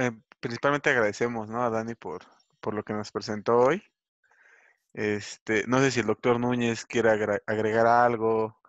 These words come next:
o decir algo respecto a, a lo que nos acaba de mostrar Dani.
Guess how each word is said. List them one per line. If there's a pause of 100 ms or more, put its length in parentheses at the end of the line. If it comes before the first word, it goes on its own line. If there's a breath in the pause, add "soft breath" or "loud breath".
(300 soft breath)
o
decir
algo
respecto
a, (680)
a
lo
que
nos
acaba
de
mostrar
Dani.